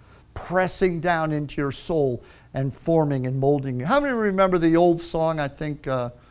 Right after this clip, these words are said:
I think Pete Seeger wrote it in the fifties, and then it was made popular by the Byrds in the sixties,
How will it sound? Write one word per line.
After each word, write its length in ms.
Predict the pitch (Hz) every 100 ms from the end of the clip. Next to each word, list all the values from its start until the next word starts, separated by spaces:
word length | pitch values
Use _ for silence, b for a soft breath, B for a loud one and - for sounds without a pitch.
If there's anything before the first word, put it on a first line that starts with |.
| b b b -
I 60 |
think 300 | 139 170 -
Pete 280 | - 185 175
Seeger 500 | - - 165 147 143
wrote 440 | 135 139 151 156 151
it 160 | 156
in 60 | 135
the 300 | 131 123 123 -
fifties, 840 | - - 175 170 156 147 143 143
and 80 | 139
then 100 | 139
it 40 |
was 180 | 131 120
made 200 | 135 123
popular 500 | - 139 - 135 131
by 160 | 135
the 120 | 123 117
Byrds 460 | 117 131 135 135
in 80 | 135
the 100 | 120
sixties, 600 | - 131 - - 127 117